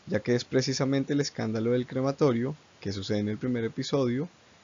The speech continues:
el que desencadena los acontecimientos subsiguientes. Sin embargo, el título también puede interpretarse de forma alegórica,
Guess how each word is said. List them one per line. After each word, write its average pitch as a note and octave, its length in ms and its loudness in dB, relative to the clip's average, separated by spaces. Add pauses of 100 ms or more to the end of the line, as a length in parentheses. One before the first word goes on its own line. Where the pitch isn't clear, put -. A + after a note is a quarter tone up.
(240)
el A#2+ 180 -2
que C3 160 6
desencadena B2 800 2
los C#3+ 200 -2
acontecimientos A2 920 -2
subsiguientes. - 880 -8 (760)
Sin G#2+ 220 -2
embargo, A2+ 460 2 (500)
el B2 120 0
título C#3+ 340 6
también D3 280 2
puede B2 200 6
interpretarse A#2+ 680 2
de B2+ 120 2
forma G#2+ 360 -2
alegórica, A#2 640 2